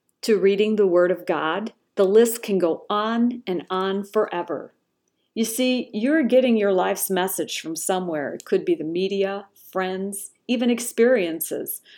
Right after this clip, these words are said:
But why not get the information from the right source, the creator of your soul? Go directly to the source. The gods, and that is small g, will send you all kinds of messages. Go for the big G.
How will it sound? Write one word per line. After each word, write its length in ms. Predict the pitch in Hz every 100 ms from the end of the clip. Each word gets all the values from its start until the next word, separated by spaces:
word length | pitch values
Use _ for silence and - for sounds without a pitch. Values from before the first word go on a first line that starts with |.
| -
But 120 | 180
why 260 | 170 196 262
not 300 | 285 285 269
get 180 | 254 -
the 160 | 208
information 720 | 190 196 202 170 170 175 226 214
from 200 | 190 165
the 80 | 160
right 340 | 170 180 185
source, 720 | - - 180 - - - -
the 140 | - 190
creator 580 | - 233 220 208 175 156
of 120 | 160
your 120 | 131
soul? 520 | - - 165 139 - - _ -
Go 160 | 370
directly 500 | 254 196 208 - 165
to 140 | 160 151
the 100 | 170
source. 760 | - 233 233 147 - - - _ _ _ _ _ _
The 140 | 190 214
gods, 640 | 196 220 233 277 269 -
and 180 | - 196
that 200 | 202 214
is 200 | 196 196
small 480 | - 202 196 220 240
g, 440 | 170 165 156 156 -
will 160 | 196 208
send 420 | - 233 233 220
you 380 | 226 226 226 -
all 240 | 247 294
kinds 400 | - 202 202 185
of 80 | 185
messages. 920 | 165 156 - 160 156 147 - - - _ _ _ _ 196
Go 220 | 208 220
for 180 | 226 202
the 80 | 170
big 360 | 156 190 185
G. 480 | - 170 151 120 -